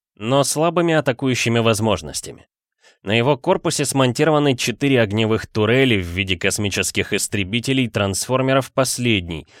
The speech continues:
хорошо зарекомендовавшей себя модели Кусака. Турели позволяли вести оборонительный огонь непосредственно с корпуса корабля или отстыковываться для прикрытия флагмана,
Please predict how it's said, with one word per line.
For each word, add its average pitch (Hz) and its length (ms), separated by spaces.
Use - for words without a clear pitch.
хорошо 95 420
зарекомендовавшей 98 1000
себя 101 280
модели 95 400
Кусака. 92 640
Турели 170 280
позволяли 139 580
вести 127 320
оборонительный 120 880
огонь 123 400
непосредственно 139 880
с - 80
корпуса 151 460
корабля 131 600
или 143 120
отстыковываться 151 1080
для 123 220
прикрытия 127 580
флагмана, 101 580